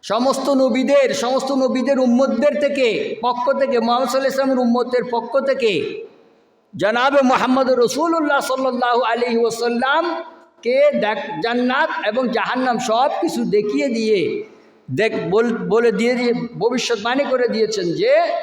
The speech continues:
বলে দিয়েছেন যে, "হাবিব, রম-, ইয়া, ইয়া, কিয়ামতের সময় কেউ জাহান্নামে যা-, জাহান্নামে যাবে, কেউ জান্নাতে যাবে। আপনার উম্মতরা, অন্যান্য নবীর উম্মতরা যারা জান্নাতে যাবে, আপনি জান্নাতটা একটু এসে দেখে যান।"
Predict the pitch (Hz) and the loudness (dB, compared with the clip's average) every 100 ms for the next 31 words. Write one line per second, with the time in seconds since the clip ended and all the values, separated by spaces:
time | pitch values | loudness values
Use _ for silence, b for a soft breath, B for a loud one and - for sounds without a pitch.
0 | - 208 226 214 233 226 185 180 170 180 | -2 0 0 2 2 0 -2 -2 -2 -2
1 | 202 320 240 160 - - - _ _ _ | 0 0 0 -4 -10 -20 -20 _ _ _
2 | _ _ _ _ _ _ _ _ _ _ | _ _ _ _ _ _ _ _ _ _
3 | _ _ _ _ _ - 175 214 220 214 | _ _ _ _ _ -6 -2 -2 -2 -2
4 | 202 220 208 220 220 220 220 - _ _ | -4 -2 -2 -2 -4 -6 -10 -18 _ _
5 | _ - 233 247 254 254 254 - 254 277 | _ -4 -2 0 0 0 0 0 0 2
6 | 269 214 - - - - _ _ _ _ | 2 0 -4 -8 -12 -18 _ _ _ _
7 | 226 262 247 220 262 269 277 240 247 214 | 0 2 2 0 0 2 0 0 -2 -2
8 | 220 226 277 277 269 247 220 190 233 269 | -2 0 0 0 0 0 0 0 2 4
9 | 330 240 226 220 208 196 190 180 147 113 | 4 0 0 0 -2 -2 -2 -2 -2 -4
10 | - - _ - 170 - 262 247 233 254 | -10 -18 _ -4 -4 0 2 2 2 2
11 | 233 262 233 202 220 226 220 226 220 202 | 0 0 0 2 0 0 0 0 0 0
12 | 214 214 240 240 226 214 240 202 196 202 | 0 0 0 -2 -2 -2 -2 -2 -2 0
13 | 202 202 196 208 285 311 202 185 190 220 | -2 -2 -4 0 4 4 4 -2 -2 -2
14 | 180 185 185 180 185 226 - 220 175 170 | 0 0 -2 -2 -4 -4 -2 -2 -2 -2
15 | 185 147 147 156 147 107 | -2 -2 -2 -2 -2 -2